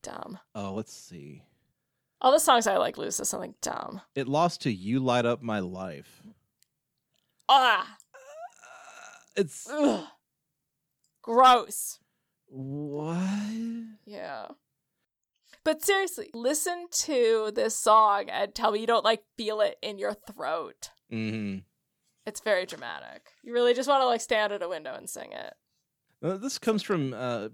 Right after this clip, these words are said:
Speaker 2: Pete's Dragon, which is not a Disney film I'm really familiar with.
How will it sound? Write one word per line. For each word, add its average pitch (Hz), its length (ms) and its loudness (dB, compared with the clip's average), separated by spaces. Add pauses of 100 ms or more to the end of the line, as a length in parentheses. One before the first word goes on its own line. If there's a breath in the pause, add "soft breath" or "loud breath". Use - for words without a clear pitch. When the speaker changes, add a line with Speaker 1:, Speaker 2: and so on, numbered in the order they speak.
(160)
Speaker 2:
Pete's 165 320 -6
Dragon, 110 640 0
which 117 220 -6
is 113 380 -6
not 147 320 -4 (200)
a 139 80 -2
Disney 120 360 -8
film 120 220 -4
I'm 104 120 -2
really 104 180 -4
familiar 98 680 -10
with. 127 300 -8